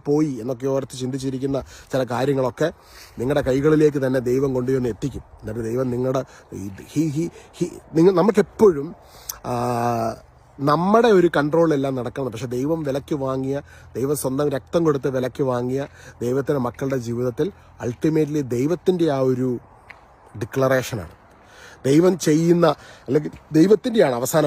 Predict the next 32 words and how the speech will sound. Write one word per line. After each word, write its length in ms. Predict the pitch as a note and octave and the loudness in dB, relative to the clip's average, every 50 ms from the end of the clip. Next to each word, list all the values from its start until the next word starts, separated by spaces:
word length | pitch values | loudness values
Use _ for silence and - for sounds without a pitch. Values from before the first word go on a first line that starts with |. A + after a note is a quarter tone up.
| B2 A2 | 2 0
വാക്ക്. 240 | A2 A#2+ - - - - - | -2 -4 -6 -8 -14 -20 -16
അപ്പം 200 | - B2 C3+ B2 A2 | -12 -10 -8 -6 -4
ദൈവത്തിൻ്റെ 340 | A#2 C3+ C#3+ - F#3 F3+ F3 | -4 -4 -2 -2 0 0 0
ഒരു 60 | D#3+ - | 0 -2
പദ്ധതിയുണ്ട്. 500 | B2 - - F#3 G3+ F#3 D3+ D3 D3+ D#3 A#3 - - - - _ - - _ _ _ _ - - - C3 | -4 -2 2 4 6 6 6 4 4 0 -2 -4 -8 -16 -20 _ -20 -20 _ _ _ _ -20 -10 -2 0
ആ 40 | D3+ D3 D3 | 0 2 2
പദ്ധതി 240 | C#3+ B2+ D#3 F3 E3 D3+ | 2 4 4 6 6 4
അനുസരിച്ച് 380 | C#3+ B2+ - D#3 D3+ C#3+ G3 A#3 C#4+ - - - - - - A2 C3 | 4 2 0 0 2 2 2 2 0 0 -6 -20 -20 -12 -6 -2 0
എല്ലാം 300 | D3 E3 F3+ G3 F#3+ E3+ C3+ | 0 2 4 4 2 2 0
ഏറ്റവും 200 | B2+ C3+ C#3+ C3 A#2+ | -2 -2 -2 0 0
ബ്ലെസ്ഡ് 280 | A#2+ B2 - - D3+ D3 | -2 -2 -2 -2 0 0
ആയിട്ട് 180 | C#3 C3+ C3 B2 B2+ | 0 0 -2 -2 -4
നടക്കും. 300 | A#2 C3+ - - A#3 D#4+ - - - - - - - - - - - - - - | -4 -4 -2 -2 -4 -4 -4 -10 -20 -20 -20 -20 -20 -20 -20 -20 -20 -20 -8 -4
ചില 140 | B2 A#2+ C#3 | -2 0 2
മൻ-, 160 | D3+ C#3+ C#3+ C3+ - - | 2 0 0 -2 -2 0
ചില 120 | D#3+ D3 E3 E3 D#3 | 2 4 4 4 4
നന്മകൾ, 340 | D3 D3+ E3 F3+ F3+ D3 A#2 A#2 | 2 2 2 2 2 2 0 -2
എന്നെ 120 | A#2+ C#3+ - | -2 -2 -2
കേൾക്കുന്ന 300 | D3+ D3 C#3+ D#3+ D3+ C#3+ D3+ | -2 0 0 2 2 2 2
ഏതോ 80 | E3 E3 D3+ | 2 4 4
വ്യക്തി 220 | D3+ C#3+ - - E3 | 2 2 2 0 0
ഇങ്ങനെ 220 | D3+ C#3 D3+ D3+ D3 - - - - - - - - | 2 2 0 -2 -2 -4 -10 -18 -20 -20 -20 -10 -6
എന്തോ 140 | C3 C#3 D#3 C#3 D3 | -2 0 0 2 2
കാര്യങ്ങൾ 260 | C#3+ D3+ D#3 D#3 D#3 D3 C#3 | 2 2 2 2 2 2 2
വാങ്ങിക്കുവാനൊക്കെ 540 | C3+ C#3+ D#3 F3 E3 - F3+ E3 C#3+ B2 C3+ B2+ | 2 2 2 0 2 2 2 2 2 2 0 -2
ആഗ്രഹിക്കുന്നുണ്ട്. 500 | B2+ B2+ C3 C#3 C#3+ C#3 C#3 B2+ B2 A#2+ A2+ C3+ | -2 0 0 0 0 0 -2 -4 -4 -2 -2 0
ദൈവത്തിൻ്റെ 420 | C3+ D3+ E3+ F#3+ F#3+ - G#3 F#3 F3 D3+ | 0 2 2 0 0 -2 -2 -2 -2 -2
നന്മകൾ, 380 | C3+ C3 D3 D#3 E3+ E3+ D#3 C3 - - | -2 -2 -2 -2 -2 -2 -2 -2 -4 -4
ഫേവറുകൾ 420 | C#3+ C3 C#3+ D#3 E3 F3 E3 E3 D3+ C3+ C3 | -4 -2 -2 -2 -2 -2 -2 -2 -2 -2 -2
വെളിപ്പെടുമ്പോൾ 540 | B2+ C#3 C3 - D3 C#3+ D3 C#3+ C3+ A#2 G#2+ - - - - - _ - | -2 -4 -4 -2 -2 -2 -2 -2 -4 -4 -6 -10 -18 -20 -20 -20 _ -10
വസ്തുക്കളാകട്ടെ, 720 | A#2+ A#2 - - - C#3 - C3+ B2+ A#2+ A#2 A2 A#2 G#2+ B2+ A#2+ A2 | -8 -8 -6 -6 -6 -4 -2 -2 -2 -2 -2 -4 -4 -6 -6 -6 -6
വീടുകളാകട്ടെ, 760 | A2+ A#2+ C3+ C3+ C#3 C3 B2+ A#2+ A#2 A#2 A2+ B2 G#2 - B2 | -4 -4 -2 -2 -2 0 -2 -2 -4 -4 -6 -8 -8 -6 -6